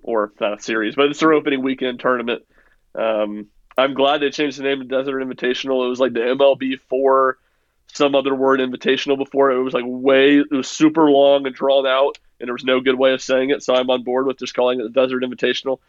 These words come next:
which I believe was announced today. And, uh, they'll see U C San Diego, and they'll see,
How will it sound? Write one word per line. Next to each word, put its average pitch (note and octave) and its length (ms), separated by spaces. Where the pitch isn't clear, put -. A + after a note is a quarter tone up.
which - 120
I B2+ 40
believe B2 240
was B2 140
announced B2 320
today. A#2+ 400
And, A#2+ 200
uh, A#2 180
they'll B2 160
see B2+ 380
U E3 140
C E3 220
San E3 280
Diego, E3+ 760
and B2 180
they'll B2+ 120
see, B2 480